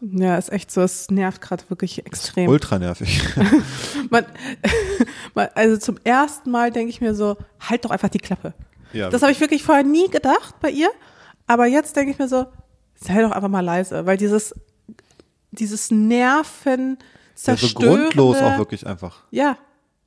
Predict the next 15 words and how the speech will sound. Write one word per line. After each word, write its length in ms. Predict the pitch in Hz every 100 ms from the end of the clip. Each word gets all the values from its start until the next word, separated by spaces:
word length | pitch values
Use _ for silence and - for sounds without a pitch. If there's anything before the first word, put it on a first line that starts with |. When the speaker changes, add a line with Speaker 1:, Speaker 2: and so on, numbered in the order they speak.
| _ _
Speaker 2:
Ja. 140 | 85 73 - _ _ -
Speaker 1:
Ja, 120 | 233
weil 120 | 240
normalerweise, 440 | 240 226 277 311 269
wenn 140 | 254
sie 120 | 247
so 220 | 247 262
schreien 440 | 330 - 269 269 220
würde, 280 | 214 254 320 - 226
wäre 120 | 233
ich 120 | 233
halt 140 | 247 -
komplett 380 | 240 - 294
in 120 | - 277
Alarmbereitschaft 1300 | 240 226 226 196 180 185 - - 175 180 - 269